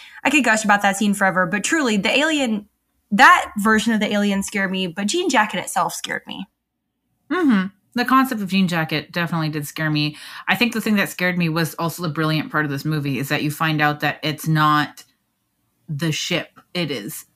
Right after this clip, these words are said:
Speaker 2: the actual alien that's,
Speaker 1: Yes.
Speaker 2: like, gobbling up everybody and all that kind of stuff, because you're like,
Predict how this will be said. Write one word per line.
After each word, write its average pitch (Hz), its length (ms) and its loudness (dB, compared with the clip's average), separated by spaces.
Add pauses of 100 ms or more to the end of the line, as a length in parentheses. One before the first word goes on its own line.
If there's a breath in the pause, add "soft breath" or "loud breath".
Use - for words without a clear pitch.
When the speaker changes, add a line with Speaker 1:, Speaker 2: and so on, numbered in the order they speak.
Speaker 2:
the 160 180 0
actual 139 460 -2
alien 143 540 -4 (180)
that's, 151 160 0
Speaker 1:
Yes. 127 280 2
Speaker 2:
like, 143 80 -6
gobbling 147 460 2
up 143 140 -2
everybody 131 500 -4
and 113 80 -4
all 131 100 -2
that - 160 -6
kind 107 160 -8
of 135 80 -10
stuff, - 260 -14
because 156 260 -6
you're 147 120 -2
like, 101 260 -10